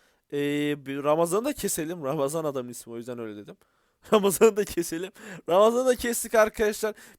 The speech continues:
Bizimkinin şuraya gitmesi lazım. Umarım Çiçem oraya gider, ona saldırır arkadaşlar.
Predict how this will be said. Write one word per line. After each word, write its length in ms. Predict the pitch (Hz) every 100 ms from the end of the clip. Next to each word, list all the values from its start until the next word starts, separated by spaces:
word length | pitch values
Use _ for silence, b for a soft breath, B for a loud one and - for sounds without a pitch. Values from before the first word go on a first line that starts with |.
| -
Bizimkinin 420 | 156 196 - 247
şuraya 280 | 233 208 226
gitmesi 440 | 208 185 202 233
lazım. 320 | 233 202 180
Umarım 400 | 143 147 165 196
Çiçem 360 | 190 - 185 196 b b -
oraya 240 | 135 170
gider, 180 | 170 185
ona 180 | 165 170
saldırır 460 | - 135 143 165
arkadaşlar. 640 | 196 160 - 123 - 160 -